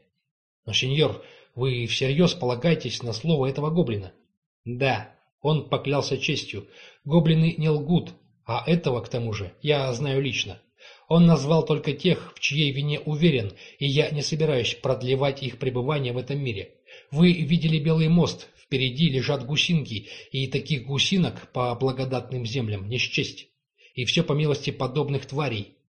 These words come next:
Михай был страшен, но эти, эти еще страшнее, потому что они всегда есть и всегда будут,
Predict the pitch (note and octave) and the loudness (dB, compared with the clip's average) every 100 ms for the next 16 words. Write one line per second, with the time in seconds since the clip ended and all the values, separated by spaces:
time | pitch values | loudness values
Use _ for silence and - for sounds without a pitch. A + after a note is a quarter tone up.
0 | _ C3 C3 E3 D3 D#3+ - E3+ E3+ - | _ -4 2 4 4 2 2 2 4 2
1 | A2 G#2 B2 - E3+ E3+ G2+ - _ _ | -2 -4 -4 2 2 2 -10 -12 _ _
2 | - B2 C3+ - B2+ - D3+ A#2 G2+ G#2 | -6 -4 -4 -4 -2 0 0 -2 -6 -6
3 | F#2+ - - - - - A#2 C#3 - C#3 | -10 -14 -20 -20 -14 -6 -2 -2 0 -4
4 | - C#3 D3 - D#3 C3 B2+ A#2+ D3 - | -2 -2 -2 -2 -2 0 -2 0 -2 -2
5 | - - D3 C3+ - C#3+ C3 D3 B2 D#3 | -6 -8 -6 -4 -4 -4 -2 -4 0 -2
6 | A#2 G#2+ | -2 -10